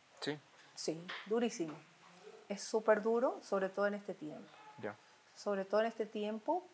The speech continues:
Speaker 2: porque, eh, los intereses inmobiliarios son potentes. Bueno, yo creo que en
Speaker 1: Ujú.
Speaker 2: todos lados está pasando eso, ¿no?
Speaker 1: Sí, sí, aquí también.
Speaker 2: Y cuando tú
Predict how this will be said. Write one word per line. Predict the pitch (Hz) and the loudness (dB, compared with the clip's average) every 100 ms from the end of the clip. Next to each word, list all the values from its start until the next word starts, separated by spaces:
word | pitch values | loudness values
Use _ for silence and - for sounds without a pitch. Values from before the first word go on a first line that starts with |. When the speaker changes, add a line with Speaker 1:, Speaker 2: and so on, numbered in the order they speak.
| - - | -20 0
Speaker 2:
porque, | 208 202 - 196 185 185 - - - - - - | 2 2 -2 -2 -2 -4 -12 -20 -20 -20 -20 -2
eh, | 196 185 180 185 - - | 0 2 0 -2 -6 -4
los | 196 196 | -2 0
intereses | 202 190 196 208 240 226 - - - - | 2 4 6 6 2 2 -4 -18 -20 -4
inmobiliarios | 247 233 214 190 185 196 190 196 247 262 | 0 4 4 4 2 2 2 0 0 -2
son | - 196 202 202 - - - - | -6 -6 -6 -8 -14 -20 -20 0
potentes. | 180 180 165 160 247 339 | 2 2 0 2 2 2
Bueno, | - 311 | 2 0
yo | 311 | 2
creo | 330 339 | 2 2
que | |
en | - | -2
Speaker 1:
Ujú. | - | 0
Speaker 2:
todos | 220 175 | 0 0
lados | 151 151 | -2 -2
está | - | -2
pasando | - - 180 175 | -4 -2 -2 0
eso, | 165 160 180 | -2 -4 -8
¿no? | 185 | -2
Speaker 1:
Sí, | 262 240 | 0 0
sí, | 269 | -2
aquí | 233 208 | -4 -6
también. | 202 175 220 | -8 -4 -4
Speaker 2:
Y | 190 - | -4 6
cuando | 226 202 202 | 8 8 4
tú | 196 233 240 254 | 0 -2 0 0